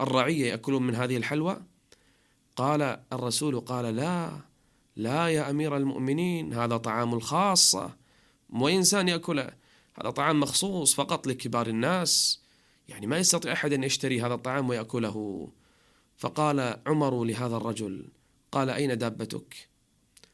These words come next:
أين مركبك الذي جئت به؟" قال: "هذا يا أمير." قال: "أتي به." فجاء الرسول بالدابة،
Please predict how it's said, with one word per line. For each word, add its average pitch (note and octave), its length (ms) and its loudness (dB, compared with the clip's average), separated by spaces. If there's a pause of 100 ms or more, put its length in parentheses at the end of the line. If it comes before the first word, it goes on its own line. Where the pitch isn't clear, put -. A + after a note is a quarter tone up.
(260)
أين C#3+ 320 2 (160)
مركبك C3+ 540 -2
الذي A#2 220 -2
جئت A2 240 -6
به؟" G#2+ 300 -6 (800)
قال: C#3+ 160 2
"هذا C3 240 -2
يا A#2 60 -2
أمير." A#2 180 -2
قال: C3 240 -4
"أتي G#2+ 200 -2
به." F#2 240 -6 (760)
فجاء C3 300 -2
الرسول D3 420 -2
بالدابة، G#2+ 500 -8